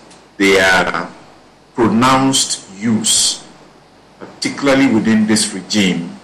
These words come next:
leaves very much to be desired. And, uh, clearly,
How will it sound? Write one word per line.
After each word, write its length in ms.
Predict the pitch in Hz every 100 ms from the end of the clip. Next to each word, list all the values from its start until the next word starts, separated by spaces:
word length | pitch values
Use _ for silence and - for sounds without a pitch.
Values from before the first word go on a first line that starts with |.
| - - - _
leaves 340 | 101 113 113 98
very 300 | 95 101 101
much 280 | 92 92 -
to 80 | 85
be 100 | 85
desired. 520 | 85 82 - - 73 73 - - - _ _ _ _ _ - - -
And, 240 | 87 87 - - - - - - - - - - - - - -
uh, 140 | - 98
clearly, 640 | - 131 123 95 90 87